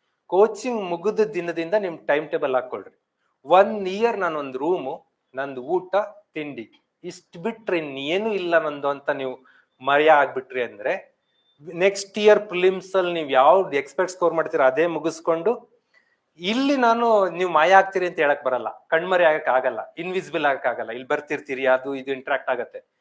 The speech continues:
ಕಂಪ್ಲೀಟ್ ಕೋರ್ಸ್ ಮುಗಿದ್ಮೇಲೆ ಒಂದ್ ಧ್ಯಾನ ಸ್ಥಿತಿಗೆ ಹೋಗಿ ಕುತ್ಕೊಳ್ರಿ. ಒಂದ್ ವರ್ಷ ಎಲ್ಲೂ ಹೊರಗ್ ಬರ್ಬೇಡ್ರಿ.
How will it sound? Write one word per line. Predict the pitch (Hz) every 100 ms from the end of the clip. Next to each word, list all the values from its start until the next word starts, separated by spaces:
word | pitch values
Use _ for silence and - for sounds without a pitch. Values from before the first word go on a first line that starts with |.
| _ _
ಕಂಪ್ಲೀಟ್ | 160 170 - 240 233 -
ಕೋರ್ಸ್ | 190 196 196
ಮುಗಿದ್ಮೇಲೆ | 175 147 139 131 143 170 - _ _
ಒಂದ್ | 156 156
ಧ್ಯಾನ | 110 156 151 180 214
ಸ್ಥಿತಿಗೆ | 214 - 185 190 160
ಹೋಗಿ | 160
ಕುತ್ಕೊಳ್ರಿ. | - - - 156 120 117 - - _ _ -
ಒಂದ್ | 139 160 160 139
ವರ್ಷ | 135 151 - 226
ಎಲ್ಲೂ | 175 170 208
ಹೊರಗ್ | 180 143 143
ಬರ್ಬೇಡ್ರಿ. | 143 123 123 113 127 175 -